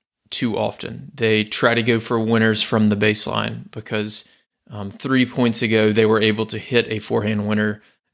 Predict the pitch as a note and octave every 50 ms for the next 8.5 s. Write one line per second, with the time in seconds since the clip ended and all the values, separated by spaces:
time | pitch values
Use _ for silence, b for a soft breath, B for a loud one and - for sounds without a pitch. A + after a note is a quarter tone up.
0 | _ G#2+ A2+ B2 A2+ G#2 G#2+ G#2 G2+ G2 G2 G2 G2 G2+ G2+ G2+ - G#2 G#2+ G2+
1 | - A2 G#2+ G#2+ G2+ - - - - - A2 A2 A2 A2+ A2+ A#2 A2+ A2+ - -
2 | A2 G#2 G2+ - G#2+ G#2 A2+ G#2+ G#2+ G2+ G#2 G#2+ - - - - - - G1+ -
3 | - - _ _ _ _ _ _ _ _ _ _ _ - - G#2 G2+ G2 - -
4 | _ - D2+ - - A2+ A2+ - A2+ G#2+ G2 - - A2+ A2 - G#2+ G#2+ G#2+ -
5 | - - - _ _ _ - - A#2 G#2+ G#2+ - A2 G#2+ G#2+ G#2 G#2+ - - G#2+
6 | G#2+ A2 G#2+ - - - A#2 A2 G#2+ - - - A2 G#2 G#2 G#2 G#2 G#2 - -
7 | A2 G#2+ G#2 G#2+ G#2+ G#2+ - - - A2 A2 G#2+ G#2 G#2 - A2 G#2+ - - B2+
8 | A2+ A2 A2 A2 G#2+ - - A2+ G#2+ G#2+